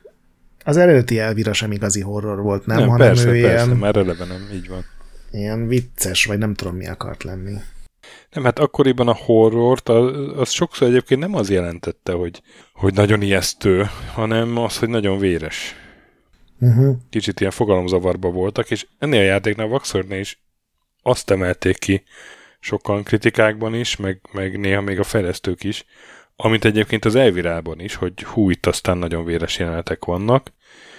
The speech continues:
Speaker 2: és itt meg, itt meg már még az, annál is véresebb, mint az Elvirában. Mert,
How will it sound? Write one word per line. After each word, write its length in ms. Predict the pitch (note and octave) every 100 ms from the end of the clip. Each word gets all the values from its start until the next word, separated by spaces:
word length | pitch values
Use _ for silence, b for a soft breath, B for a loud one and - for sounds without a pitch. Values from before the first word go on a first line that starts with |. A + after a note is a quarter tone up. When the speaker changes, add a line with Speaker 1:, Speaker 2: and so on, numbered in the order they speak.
| B B
Speaker 2:
és 200 | G#2 -
itt 160 | G2+
meg, 160 | A2 G2+ -
itt 260 | - C3+ -
meg 120 | G#2
már 160 | G2 F#2
még 160 | F#2+
az, 160 | F#2+ G2 _ -
annál 260 | A#2+ A2
is 100 | F#2
véresebb, 320 | G#2 F#2 F#2+ F2+
mint 140 | F2
az 100 | F2
Elvirában. 760 | F#2 E2+ E2 D#2+ D#2+ E2 D#2+ F2 _ _ C3+ G#2+
Mert, 260 | F#2+ G2